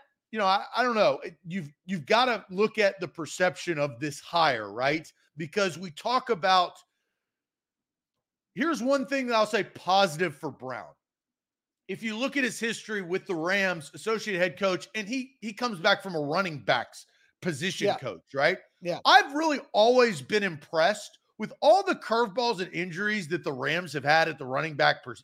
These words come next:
Speaker 1: position. They always usually tend to find a running game. Like,
Speaker 2: Yeah.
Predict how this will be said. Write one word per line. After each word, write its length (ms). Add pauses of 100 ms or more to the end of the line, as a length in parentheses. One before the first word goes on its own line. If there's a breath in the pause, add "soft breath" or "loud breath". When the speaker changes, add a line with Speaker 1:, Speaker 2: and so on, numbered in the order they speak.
(120)
Speaker 1:
position. 540 (400)
They 160
always 600
usually 720
tend 440
to 80
find 460
a 60
running 400
game. 200 (600)
Like, 180
Speaker 2:
Yeah. 120